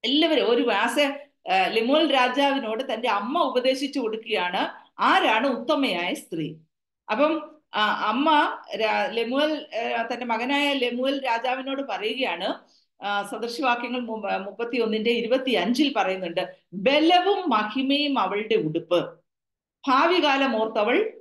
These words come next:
പുഞ്ചിരിയിടും." ഇപ്പൊ ഭാവിയെ ഓർത്ത് പുഞ്ചിരിയിടുന്ന ഒരു സ്ത്രീ നേതൃത്വം, അല്ലെങ്കിൽ ഒരു സ്ത്രീ, അവൾ കുടുംബത്തിലായാലും സമൂഹത്തിലായാലും ഏത് മേഖലയിലായാലും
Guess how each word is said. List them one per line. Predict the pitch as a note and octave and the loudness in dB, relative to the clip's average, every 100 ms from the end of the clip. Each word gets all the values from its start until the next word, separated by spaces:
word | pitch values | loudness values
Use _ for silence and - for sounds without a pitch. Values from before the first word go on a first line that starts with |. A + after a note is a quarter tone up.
| - | -8
പുഞ്ചിരിയിടും." | G#3 A#3 B3 C#4+ A#3+ F3+ D#3+ | -4 0 2 2 2 0 -2
ഇപ്പൊ | - _ _ _ _ _ _ _ _ - D4+ | -6 _ _ _ _ _ _ _ _ -2 -2
ഭാവിയെ | D4+ C#4+ C4 D#4 F#4 G#4+ G#4+ | 2 2 4 4 4 4 4
ഓർത്ത് | E4+ D#4 D#4 F#4+ F#4+ | 6 4 2 -4 -4
പുഞ്ചിരിയിടുന്ന | C4 C4 C#4+ F4 F#4 D#4 D#4 D#4+ | -4 0 4 4 4 2 0 0
ഒരു | D#4 D#4 | 0 0
സ്ത്രീ | - - C#4+ C#4+ E4+ | -2 -2 2 4 4
നേതൃത്വം, | E4 B3 A#3+ D#4+ E4 D4 G3 - - _ _ - | 2 0 2 0 0 0 -2 -4 -18 _ _ -8
അല്ലെങ്കിൽ | C4 D#4 D4 | -4 -2 0
ഒരു | C#4 | 0
സ്ത്രീ, | D#4+ - D4+ E3+ - F#3+ | -4 -4 -2 -2 -6 -8
അവൾ | A3 | -8
കുടുംബത്തിലായാലും | A3 G#3 A3+ B3+ C4 B3 B3+ D4 - _ - | -6 -6 -6 -6 -4 -2 -2 -4 -12 _ -12
സമൂഹത്തിലായാലും | G3+ G#3 C4+ C4 C4 B3 B3+ C4+ D#4 - - _ - | -10 -6 -4 -2 0 2 4 2 0 -4 -18 _ -2
ഏത് | G#3+ C#4 F#4 B4+ C5 | 4 4 4 4 4
മേഖലയിലായാലും | D4+ C#4+ C#4+ C4 F#3+ E3+ E3 F3+ C#4 | 2 2 0 0 0 0 0 0 0